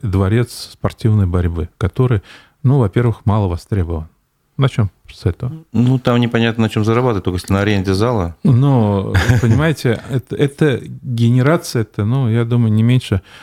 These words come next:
Speaker 1: э, двухсот миллионов ежегодно содержания. Это только явно. А есть ещё те, которые мы не видим. Вот, допустим, вот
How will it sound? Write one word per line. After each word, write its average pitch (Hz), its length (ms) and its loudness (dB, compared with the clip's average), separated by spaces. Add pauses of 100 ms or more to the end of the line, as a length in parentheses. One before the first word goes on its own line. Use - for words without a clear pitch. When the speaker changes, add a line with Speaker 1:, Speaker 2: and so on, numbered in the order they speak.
(200)
Speaker 1:
э, 95 340 2
двухсот 107 480 -2
миллионов 107 600 2
ежегодно 98 760 0
содержания. 92 680 0
Это 90 220 -2
только 120 420 -2
явно. 101 500 0
А 92 40 -4
есть 107 220 -2
ещё - 160 -4 (380)
те, 127 160 0
которые 113 380 0
мы 110 100 4
не 110 180 2
видим. 131 380 2
Вот, 92 160 0
допустим, 104 440 -2
вот 90 80 -2